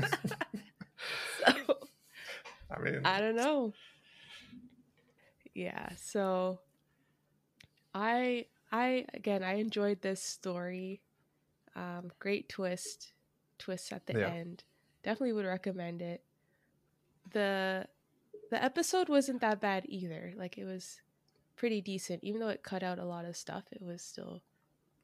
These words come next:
Speaker 1: pretty good.
Speaker 2: Yeah, now that you were telling me some of the, um, the stuff that happened in the book,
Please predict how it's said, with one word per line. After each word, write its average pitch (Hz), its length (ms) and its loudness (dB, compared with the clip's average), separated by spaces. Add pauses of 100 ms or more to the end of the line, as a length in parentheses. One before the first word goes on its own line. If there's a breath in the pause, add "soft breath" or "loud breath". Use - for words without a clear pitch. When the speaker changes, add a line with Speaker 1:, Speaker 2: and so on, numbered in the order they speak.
(220)
Speaker 1:
pretty 185 300 -10
good. - 280 -8 (2750 soft breath)
Speaker 2:
Yeah, 117 200 6
now 107 180 8
that 135 160 10
you 113 140 8
were 104 220 10
telling 107 280 6
me 107 100 4
some 107 220 2
of 104 120 2
the, 101 260 2 (160)
um, 98 160 -6 (160)
the 117 100 4
stuff 113 260 6
that 104 100 8
happened 107 280 6
in 101 80 8
the 101 80 6
book, 101 360 6